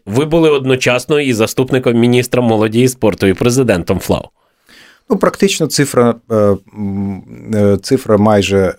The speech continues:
Speaker 2: е, не змінилася. Зараз задекларовано, що, е, м, що бюджет Міністерства молоді і спорту збільшився вдвічі. І, ну, тепер ще це буде, е, називається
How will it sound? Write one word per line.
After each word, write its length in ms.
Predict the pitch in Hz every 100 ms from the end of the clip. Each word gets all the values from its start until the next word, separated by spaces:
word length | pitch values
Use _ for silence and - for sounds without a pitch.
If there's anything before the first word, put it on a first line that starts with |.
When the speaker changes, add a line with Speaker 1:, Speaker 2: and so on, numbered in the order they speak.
| 98
Speaker 2:
е, 220 | 95 92
не 140 | 98
змінилася. 800 | 98 120 151 202 190 - 113 101 - 113
Зараз 540 | 101 95 123 127 98
задекларовано, 880 | - 107 104 110 110 117 107 98 95
що, 440 | 87 - 101 95 90 _ _ _ _ _
е, 100 | 95 92 92 92 92 95 92 _ _ 107
м, 440 | 92 92 90 87 - _
що 240 | - 117
бюджет 500 | 95 104 98 104 98
Міністерства 640 | 98 98 92 98 90 - 92
молоді 420 | 95 95 85 92
і 40 |
спорту 480 | 90 - 95 - 92
збільшився 840 | 80 82 95 101 90 - 87 -
вдвічі. 640 | 82 90 113 208 220 185 190 - _ _ _ -
І, 300 | 107 101 -
ну, 180 | 117 104 -
тепер 300 | - 92 98
ще 240 | - - 82 _ _
це 160 | - 85
буде, 300 | 76 80 82
е, 60 | 80 _ _ 101 87 78 _ 107 107 - - 120 117
називається 680 | 110 98 95 90 87 -